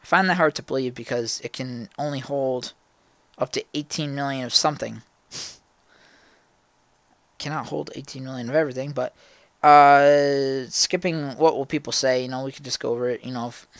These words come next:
the five gi-, uh, Fire gives me features that I want to, want at the price point that less.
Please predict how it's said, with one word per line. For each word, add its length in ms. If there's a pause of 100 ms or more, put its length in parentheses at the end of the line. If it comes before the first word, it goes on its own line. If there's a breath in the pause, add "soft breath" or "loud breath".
(340 loud breath)
the 120
five 480
gi-, 520
uh, 320
Fire 260
gives 300
me 240 (320 soft breath)
features 380
that 140
I 60
want 260
to, 280 (100)
want 300
at 140
the 60
price 580 (420 soft breath)
point 380
that 240
less. 600